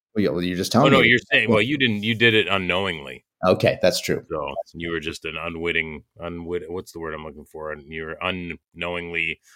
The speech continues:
Speaker 2: accomplice or something. <laughs>
Speaker 1: Yeah, I'm a dupe, whatever.
Speaker 2: So
Speaker 1: Yeah.
Speaker 2: back to Danielle Smith, though. So is she in,
Speaker 1: Yeah.
Speaker 2: like, big trouble, or is she okay
Speaker 1: Well,
Speaker 2: now?
Speaker 1: not really. She had to issue, uh,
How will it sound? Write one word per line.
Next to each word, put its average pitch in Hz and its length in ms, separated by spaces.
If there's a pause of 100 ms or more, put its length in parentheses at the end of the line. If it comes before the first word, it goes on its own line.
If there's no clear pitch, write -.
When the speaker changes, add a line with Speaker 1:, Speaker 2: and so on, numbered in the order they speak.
(140)
Speaker 2:
accomplice 87 640
or 82 80
something. - 440
<laughs> 107 300
Speaker 1:
Yeah, 110 200
I'm 104 80
a 104 80
dupe, 95 420 (220)
whatever. 87 420 (180)
Speaker 2:
So 151 200
Speaker 1:
Yeah. 127 100
Speaker 2:
back 165 260
to 170 100
Danielle 147 380
Smith, 131 300
though. 101 140
So 110 200
is 107 80
she 131 240
in, 127 60
Speaker 1:
Yeah. 127 60
Speaker 2:
like, 117 180
big 113 180
trouble, 127 300
or 139 180
is 107 80
she 110 200
okay 180 300
Speaker 1:
Well, 220 100
Speaker 2:
now? 139 80
Speaker 1:
not 131 180
really. 117 300
She 113 280
had 104 180
to 110 240
issue, 107 460
uh, 90 360